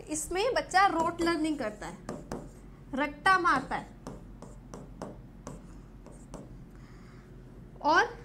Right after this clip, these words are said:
remember करना, किस चीज़ को रिमेंबर करना? facts को रिमेंबर करना,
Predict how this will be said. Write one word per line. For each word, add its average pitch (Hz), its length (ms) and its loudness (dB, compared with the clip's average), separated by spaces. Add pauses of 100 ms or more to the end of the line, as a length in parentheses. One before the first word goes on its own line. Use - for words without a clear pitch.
(640)
remember 311 580 6
करना, 339 320 2 (1500)
किस 440 260 2
चीज़ 403 260 0
को 359 80 0
रिमेंबर 285 400 2
करना? 214 340 0 (1000)
facts 302 400 4
को 359 120 2
रिमेंबर 320 400 2
करना, 311 320 0